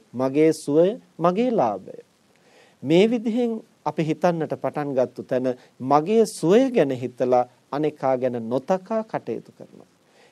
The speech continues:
මෙහෙම හැමෝම අනේකා ගැන නොතකන්නට පටන් ගත්තන් පස්සේ ලෝකේ සියලු දෙනාට පවතින්නට තියෙන ස්වභාදහමයි ඒ තුලින් විනාශ වෙන්නේ,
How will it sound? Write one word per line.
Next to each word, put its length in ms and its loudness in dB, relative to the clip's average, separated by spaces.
මෙහෙම 280 4
හැමෝම 440 4
අනේකා 460 4
ගැන 240 -2
නොතකන්නට 600 -2
පටන් 360 -4
ගත්තන් 400 -2
පස්සේ 480 -4
ලෝකේ 400 0
සියලු 420 -4
දෙනාට 460 -6
පවතින්නට 640 -6
තියෙන 280 -6
ස්වභාදහමයි 1120 -6
ඒ 120 -2
තුලින් 420 -10
විනාශ 440 -10
වෙන්නේ, 360 -16